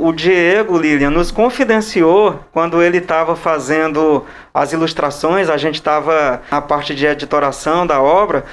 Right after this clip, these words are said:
o Diego chegou pra gente e falou: "Olha, pessoal, eu tenho que confessar pra vocês: o Capitão Oxente é a minha autoimagem. Eu gostei tanto da história que eu acabei criando o personagem baseado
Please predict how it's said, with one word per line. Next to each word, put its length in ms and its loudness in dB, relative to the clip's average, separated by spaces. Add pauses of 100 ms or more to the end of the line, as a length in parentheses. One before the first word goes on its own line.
(120)
o 80 0
Diego 320 2
chegou 320 0
pra 180 0
gente 200 -2
e 40 -14
falou: 360 2
"Olha, 280 2
pessoal, 460 0
eu 80 0
tenho 240 -2
que 300 2
confessar 560 -2
pra 160 0
vocês: 520 0 (140)
o 80 -4
Capitão 540 -2
Oxente 760 0
é 360 0 (200)
a 240 0
minha 540 2
autoimagem. 840 2
Eu 80 2
gostei 400 0
tanto 360 -2
da 180 0
história 640 0 (160)
que 80 -4
eu 300 4
acabei 440 2
criando 520 2
o 40 2
personagem 800 0
baseado 720 2